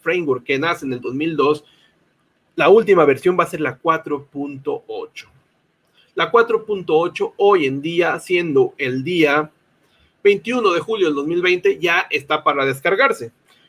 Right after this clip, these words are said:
Como parte de tus actualizaciones de, actualizaciones de Windows, ya la puedes descargar. Como desarrollo también las puedes descargar. Entonces,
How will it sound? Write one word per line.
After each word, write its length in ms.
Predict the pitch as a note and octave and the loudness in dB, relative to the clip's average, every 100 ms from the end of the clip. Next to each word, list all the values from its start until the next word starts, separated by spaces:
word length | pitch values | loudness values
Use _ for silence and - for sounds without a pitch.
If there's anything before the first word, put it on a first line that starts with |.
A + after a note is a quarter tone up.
| _ _ _ | _ _ _
Como 260 | F3+ F3 E3 | -6 -6 0
parte 320 | F3+ F#3 G#3 | 0 0 2
de 140 | G3 | 0
tus 280 | C3+ D3 C3 | 0 -6 -6
actualizaciones 600 | C3+ - C3+ B2+ B2+ F3+ | -8 -8 -8 -8 -8 -8
de, 100 | F3 - | -10 -10
actualizaciones 760 | - - D#3 C#3+ C#3 C3+ D#3 F3 | -10 -4 -4 -2 -6 -8 -6 -6
de 80 | D#3 | -4
Windows, 360 | D#3 D3+ F#3+ | -4 -2 -2
ya 120 | D#3 D3 | 0 -2
la 180 | C#3+ | 0
puedes 180 | D3+ C3+ | 0 0
descargar. 540 | C3 - C3 E3+ G3+ G3 | -2 -4 -2 0 0 -2
Como 220 | D3+ C#3 | -4 -2
desarrollo 420 | C3+ C3 D#3 E3 | -2 0 2 2
también 180 | E3+ C#3 | 0 -2
las 100 | C3 | 0
puedes 260 | C#3 C3+ | 0 0
descargar. 360 | C3 A2 F#2 - _ _ _ _ _ _ _ _ _ _ _ _ | 0 -2 -4 -8 _ _ _ _ _ _ _ _ _ _ _ _
Entonces, 500 | - E3+ D3+ B2 - | -4 -2 -2 -6 -6